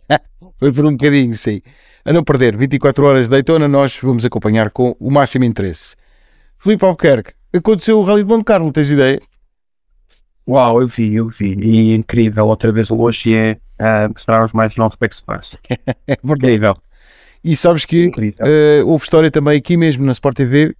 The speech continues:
Speaker 1: pela primeira vez transmitimos todas as classificativas. Vou refazer, transmitiu o João Carlos Costa todas as classificativas, não perdeu nenhuma, até no shakedown esteve.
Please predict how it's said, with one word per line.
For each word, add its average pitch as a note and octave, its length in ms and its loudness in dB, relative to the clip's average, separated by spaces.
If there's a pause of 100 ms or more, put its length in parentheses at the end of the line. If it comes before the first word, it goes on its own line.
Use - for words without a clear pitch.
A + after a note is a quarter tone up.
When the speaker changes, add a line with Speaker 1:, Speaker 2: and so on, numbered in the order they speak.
Speaker 1:
pela D#3 140 2
primeira D3 260 2
vez C#3 160 0
transmitimos C#3 640 -2 (340)
todas C#3+ 400 2
as D3 140 0
classificativas. A#2 800 -2
Vou C3+ 140 -2
refazer, C3+ 460 -2 (440)
transmitiu D3+ 680 2
o B2+ 60 2
João C3 180 0
Carlos C3+ 200 -2
Costa B2 280 0
todas C3+ 320 0
as B2+ 80 0
classificativas, A#2+ 640 -4
não C3+ 80 -2
perdeu C3+ 260 -2
nenhuma, C3 380 -2 (400)
até C#3 240 -2
no C#3 80 2
shakedown B2+ 440 0
esteve. G#2 360 -4